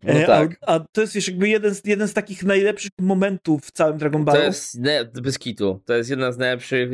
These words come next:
Speaker 1: jeden z najlepszych tych momentów w całej serii.
Speaker 2: On się poświęca wiedząc, że, wiesz, bo jakby mając na uwadze ten, e, cykl, e, jakby tam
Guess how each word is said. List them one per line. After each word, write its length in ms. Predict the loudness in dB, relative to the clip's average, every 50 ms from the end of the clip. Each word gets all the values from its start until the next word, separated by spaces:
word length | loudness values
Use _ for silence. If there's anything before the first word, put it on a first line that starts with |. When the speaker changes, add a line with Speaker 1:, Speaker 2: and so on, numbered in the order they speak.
| 0 0
Speaker 1:
jeden 360 | 0 0 0 0 0 -2 -2
z 40 | -2
najlepszych 300 | -2 -2 -2 -2 -6 -4
tych 140 | -2 0 0
momentów 400 | 0 0 -2 -4 -4 -4 -6 -4
w 40 |
całej 180 | -2 -2 -2 -2
serii. 340 | 0 -2 0 0 0 -2 -2
Speaker 2:
On 240 | -2 0 0 0 0
się 160 | 0 -2 -2
poświęca 560 | 0 -2 -4 -2 -2 -2 -2 0 0 0 0
wiedząc, 680 | 0 -2 -2 0 0 0 -2 -2 -2 -2 -2 -2 -4 -4
że, 180 | 0 0 0 0
wiesz, 160 | 0 -2 0
bo 240 | 2 0 0 0 0
jakby 320 | -2 -2 -2 -2 -6 -4 -2
mając 540 | 0 2 2 2 0 0 -4 -6 -6 -8 -10 _ _ _ _ -4
na 120 | 0 2 2
uwadze 460 | 2 2 2 0 0 2 0 0 0
ten, 480 | 2 2 2 2 2 2 2 2 0 0 -2 _ _ _ _ _
e, 140 | -2 -2 -2
cykl, 480 | 0 0 0 0 0 0 0 0 0 -2 -6 _ _ _ -2 0
e, 60 | 2 4 4 4 4 6 6 6 6 6 6 6 6 6 6 6 6 4 2 0 -6 -10 -4 0
jakby 380 | 0 0 0 0 -2 -2 -2 2
tam 440 | 2 0 0 0 -2 0 0 0